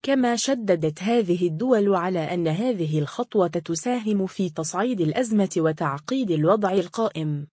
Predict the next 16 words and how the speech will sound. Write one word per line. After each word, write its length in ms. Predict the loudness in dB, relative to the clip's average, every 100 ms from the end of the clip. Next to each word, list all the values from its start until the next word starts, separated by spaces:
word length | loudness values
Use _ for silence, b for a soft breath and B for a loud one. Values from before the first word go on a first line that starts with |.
| _ _ _ _ _ -4
تصعيد 560 | -4 -2 -2 0 2 2
الإجراءات 760 | 2 0 0 0 0 0 0
الإسرائيلية 1000 | -2 -2 -4 -2 0 0 -2 0 0 0 0
يأتي 500 | 0 0 -2 -2 -2
هذا 340 | 0 2 2
الإعلان 640 | 2 0 0 0 2 2 0
في 240 | 0 2
وقت 320 | 2 0 -4
حساس 680 | -6 -4 -8 -4 -4 -2 -2
يعكس 600 | 0 0 0 -2 -4 -4
التصعيد 640 | -6 -4 -4 -2 -2 0
المستمر 800 | 0 0 -2 -4 -2 -2 0 -2
في 140 | -2
الضغوط 560 | -4 0 2 4 2 0
على 300 | -2 0 0
الفلسطينيين، 1200 | -2 -2 -2 -2 -4 -4 -2 -2 -2 -2 -2 -4